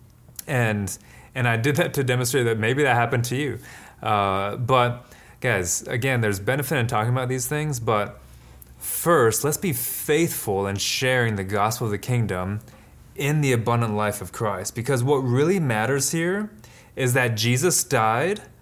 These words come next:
on the cross and he was resurrected three days later. That's core theology, remember, from a few weeks ago. That's what really matters. And so when you, when you are trying to make disciples, which we're trying to do as a church,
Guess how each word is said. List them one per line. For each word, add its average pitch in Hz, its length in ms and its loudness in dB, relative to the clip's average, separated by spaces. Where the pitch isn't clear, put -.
on 131 220 2
the 190 80 -2
cross 117 680 0
and 131 160 0
he 143 140 4
was 135 180 4
resurrected 123 760 2
three 110 180 -2
days 98 280 0
later. 87 440 -10
That's 143 580 2
core 160 360 4
theology, 123 640 2
remember, 98 360 -4
from 120 120 -4
a - 20 -4
few 120 200 0
weeks 107 240 -2
ago. 101 220 -2
That's 143 300 2
what 185 80 4
really 139 320 2
matters. 110 760 -2
And 120 100 0
so 135 220 4
when 123 240 4
you, 180 540 0
when 123 180 0
you 170 180 2
are 151 80 6
trying 139 280 0
to 139 60 0
make 135 240 0
disciples, 123 640 0
which 104 160 -4
we're 120 120 2
trying 127 260 0
to 120 80 0
do 117 40 2
as 110 100 0
a 107 40 -2
church, - 540 -2